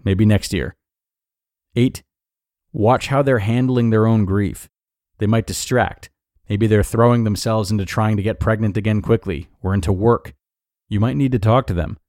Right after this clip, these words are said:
Remind them gently that you cannot replace one child with another. The grief will be there waiting for them. Or they might get stuck in their grief. One or both might need professional help. And nine, take care of your own feelings.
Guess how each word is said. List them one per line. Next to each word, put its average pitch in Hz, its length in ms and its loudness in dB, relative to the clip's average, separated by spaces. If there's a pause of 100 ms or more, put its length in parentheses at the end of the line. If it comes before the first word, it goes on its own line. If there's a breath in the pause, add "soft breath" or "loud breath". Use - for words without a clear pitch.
(440)
Remind 117 340 2
them 120 160 2
gently 107 380 0
that 95 120 -2
you 95 100 -4
cannot 101 360 -4
replace 113 440 -4
one 107 180 0
child 104 380 -2
with 98 120 -2
another. 95 440 -2 (460)
The 113 80 -2
grief 107 340 0
will 117 140 2
be 113 160 0
there 110 200 2
waiting 101 320 2
for 87 120 -8
them. - 260 -10 (600)
Or 143 360 2
they 127 140 0
might 147 180 0
get 147 140 -4
stuck - 260 -2
in 113 80 0
their 85 160 0
grief. - 340 -8 (460)
One 123 240 0
or 123 100 6
both 120 320 0
might 110 160 -2
need 107 200 -6
professional 95 500 0
help. 92 340 -4 (840)
And 87 160 0
nine, 113 400 2 (720)
take 127 200 0
care 123 280 2
of 107 100 -2
your 104 140 0
own 107 160 0
feelings. - 580 -6